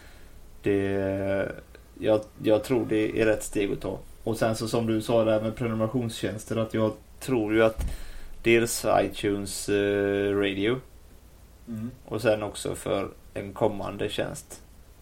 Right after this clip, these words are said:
Speaker 1: iTunes, eh, någonting, Stream.
Speaker 2: Ja, jag tänkte exakt samma sak. <laughs> Det låter, men det låter inte Apple, så man kommer,
Speaker 1: Nej.
Speaker 2: ah, iTunes, eh,
Speaker 1: iStream,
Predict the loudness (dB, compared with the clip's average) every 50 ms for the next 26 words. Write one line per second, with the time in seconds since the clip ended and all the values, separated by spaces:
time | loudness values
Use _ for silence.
0 | -6 -4 -4 -4 -4 -6 -8 -8 -8 -8 -10 -12 -12 -14 -14 -16 -18 -20 -20 -20
1 | -20 -20 -20 -20 -20 -20 -20 -20 -20 -20 -20 -20 -20 -20 -20 -18 -16 -16 -16 -14
2 | -16 -16 -14 -14 -14 -14 -16 -16 -16 -16 -18 -18 -18 -18 -18 -18 -20 -20 -20 -18
3 | -14 -10 -8 -6 -6 -6 -8 -10 -10 -10 -10 -12 -14 -16 -18 -16 -10 -8 -8 -8
4 | -8 -10 -14 -18 -20 -20 -20 -20 -20 -20 -20 -20 -20 -20 -20 -20 -20 -20 -20 -18
5 | -12 -10 -10 -8 -6 -6 -4 -4 -4 -4 -6 -6 -8 -10 -10 -10 -12 -12 -14 -14
6 | -14 -14 -14 -8 -6 -4 -6 -4 -6 -10 -12 -10 -10 -10 -6 -4 -2 -2 2 2
7 | 2 2 2 -2 -10 -10 -8 -8 -8 -6 -4 -4 -4 -4 -4 -8 -8 -6 -4 -6
8 | -6 -4 -4 -6 -6 -6 -10 -4 2 6 8 8 8 6 6 6 6 6 6 4
9 | 0 -2 -2 -2 -2 -2 -4 -4 -6 -6 -2 0 2 4 6 8 10 12 12 12
10 | 10 8 4 -2 -4 -6 -6 -6 -6 -4 -4 -4 -6 -8 -8 -8 -8 -8 -8 -10
11 | -14 -18 -20 -20 -10 0 6 6 8 8 6 4 2 2 4 4 4 2